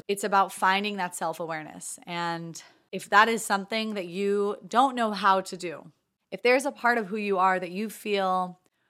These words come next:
you do not live from, you understand that there is a soul, you understand that there is a deeper consciousness to your being, that you're not just this body, you're not just this face, you're not just your name and your job, and you wanna really create a connection to that part of you and build a connection to that part of you,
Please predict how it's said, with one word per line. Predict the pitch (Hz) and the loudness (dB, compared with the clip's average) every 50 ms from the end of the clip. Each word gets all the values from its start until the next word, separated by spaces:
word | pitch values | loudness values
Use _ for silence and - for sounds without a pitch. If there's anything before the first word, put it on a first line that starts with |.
| _ _ _ _ - | _ _ _ _ -8
you | 202 202 | -6 -4
do | 185 208 | 0 4
not | 202 208 202 190 | 6 6 6 6
live | 190 196 196 190 | 4 0 0 -2
from, | - - 170 - - 170 175 165 175 | -4 -6 -6 -6 -8 -12 -18 -16 -8
you | 185 190 | -6 -4
understand | 208 214 208 214 - - - - - 240 247 254 254 240 | -4 -2 -2 -4 -4 -6 -6 -4 -2 0 2 2 2 0
that | 220 233 | 0 0
there | 214 202 190 | 0 2 2
is | 185 170 | 2 0
a | 185 175 | -2 -4
soul, | - - - 165 147 - 160 - _ | -6 -4 -4 -6 -6 -6 -12 -16 _
you | - 190 208 | -6 -4 -2
understand | 214 220 220 208 - - - - 226 220 220 214 | -2 -2 -2 -4 -4 -6 -6 -4 -2 -2 -2 -2
that | 214 196 190 | -2 -4 -2
there | 202 196 190 | -2 -2 -2
is | 190 185 180 - - - _ _ _ - | -2 -4 -6 -8 -14 -18 _ _ _ -8
a | 190 | -8
deeper | 165 - 208 208 - 214 202 | -8 -8 -10 -6 -6 -6 -6
consciousness | - - 202 185 190 - 185 - - 190 170 - - | -4 -2 -4 -2 -2 -4 -8 -10 -10 -10 -10 -10 -10
to | - 175 | -8 -6
your | 170 170 | -8 -8
being, | 165 175 180 170 151 143 151 165 | -8 -8 -8 -8 -10 -10 -10 -8
that | 165 165 | -6 -6
you're | 170 180 180 | -4 -4 -2
not | 180 190 196 202 190 | 0 2 2 2 2
just | - 202 175 - | 0 -4 -6 -6
this | - 180 170 - | -8 -10 -6 -2
body, | - 170 160 160 160 165 | 0 0 2 0 0 -4
you're | 160 165 | -8 -6
not | 170 175 185 196 196 | -2 2 2 2 2
just | - - 180 170 - | 0 -4 -8 -8 -8
this | 185 175 - | -10 -10 -10
face, | - - 180 170 160 156 - | -8 -6 -6 -6 -6 -6 -10
you're | 180 170 | -8 -4
not | 175 175 180 - | -4 -4 -4 -4
just | 202 190 - - | -8 -10 -10 -10
your | 190 185 | -8 -8
name | 185 185 170 165 165 | -6 -8 -8 -8 -10
and | 165 170 | -8 -8
your | 175 | -8
job, | 170 160 190 175 156 - - - - _ _ _ _ _ _ - | -4 0 2 2 2 0 -2 -10 -20 _ _ _ _ _ _ -4
and | 190 196 | -2 -2
you | 202 196 | 0 2
wanna | 196 208 196 196 190 | 4 4 4 2 0
really | 180 180 196 196 196 190 202 | -2 0 2 2 2 2 0
create | 196 202 - - 208 190 185 185 185 180 - | -2 -4 -6 -4 -2 0 0 0 0 -2 -4
a | - | -10
connection | - - 196 190 202 220 - - - 202 | -12 -6 -2 0 0 0 -2 -4 -8 -8
to | 185 202 | -8 -6
that | 180 165 165 - | -4 -4 -4 -4
part | - 165 160 156 | -4 -6 -6 -6
of | 143 151 | -10 -12
you | 151 | -14
and | 151 156 151 | -14 -10 -4
build | - 202 220 226 220 | -2 0 0 0 0
a | 214 | -4
connection | 202 - 202 175 165 - - 180 | -6 -6 -6 -6 -6 -6 -10 -14
to | 170 - | -12 -8
that | 175 170 180 - | -8 -8 -6 -6
part | - 170 165 156 | -8 -8 -8 -8
of | 156 156 | -10 -12
you, | 147 - - - | -14 -16 -16 -20